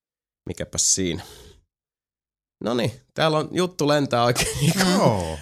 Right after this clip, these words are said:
Speaker 1: armottoman hyvää mallia ja Samikin rupesi pelaa tuolla saatana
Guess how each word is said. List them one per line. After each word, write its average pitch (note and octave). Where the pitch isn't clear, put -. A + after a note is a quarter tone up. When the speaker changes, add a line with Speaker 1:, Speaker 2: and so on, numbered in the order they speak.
Speaker 1:
armottoman A#2+
hyvää A2
mallia G2+
ja G#2
Samikin C3+
rupesi A2
pelaa A2
tuolla F#2
saatana F#2+